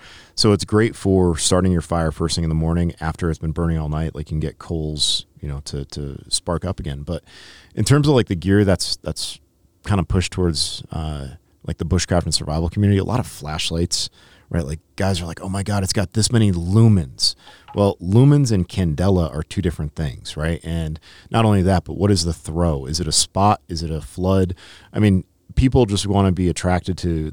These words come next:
you know, the next flashy thing or shiny thing. And flashlights usually within, like, the survival community, it's like, "Oh my God, this thing can put out this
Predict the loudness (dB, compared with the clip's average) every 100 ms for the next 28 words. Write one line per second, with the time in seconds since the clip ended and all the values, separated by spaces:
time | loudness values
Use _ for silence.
0 | -6 -4 -4 -2 -2 -2 -8 -10 _ -4
1 | -4 -4 -8 -6 -6 -6 -8 -6 0 2
2 | 2 0 -6 -6 -8 -12 -20 -20 -14 -2
3 | 0 2 2 2 0 -2 0 2 4 2
4 | 2 -2 -2 -2 -6 -2 -2 -2 -2 -4
5 | -4 -6 -8 -10 -6 -4 -2 -2 -2 -2
6 | -2 -2 -2 0 0 -2 _ -20 -4 -2